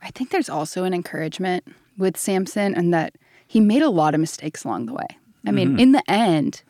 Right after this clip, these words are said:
Speaker 1: he defeats the Philistines, but in general, his life was marked by slip up after slip up.
Speaker 2: Mm-hmm.
Speaker 1: And the, the commentator goes on to say, "His life should still be an encouragement to all believers.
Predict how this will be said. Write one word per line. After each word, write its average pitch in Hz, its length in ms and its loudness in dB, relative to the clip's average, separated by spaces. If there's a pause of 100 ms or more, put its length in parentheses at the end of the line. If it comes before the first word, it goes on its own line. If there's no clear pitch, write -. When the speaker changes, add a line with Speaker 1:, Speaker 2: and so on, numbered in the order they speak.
(340)
Speaker 1:
he 208 120 -2
defeats 185 380 -2
the 170 120 -2
Philistines, - 680 -2 (120)
but - 180 2 (220)
in 220 220 4
general, 226 600 2 (380)
his 190 200 0
life 165 320 4
was 180 160 -4
marked 156 220 0
by 156 100 -6
slip 160 300 -4
up 156 140 -4
after 156 240 -6
slip - 260 -10
up. 170 180 -4
Speaker 2:
Mm-hmm. 98 380 -4 (520)
Speaker 1:
And 180 180 2
the, 165 200 2
the - 140 -4
commentator 170 560 -2
goes 165 180 -4
on 165 180 -2
to 170 60 -6
say, 170 280 -4
"His 175 200 -6
life 170 220 0
should 165 220 -4
still - 260 -4
be 175 160 0
an 170 100 2
encouragement 170 600 -2
to - 120 -18
all 165 200 0
believers. - 680 -6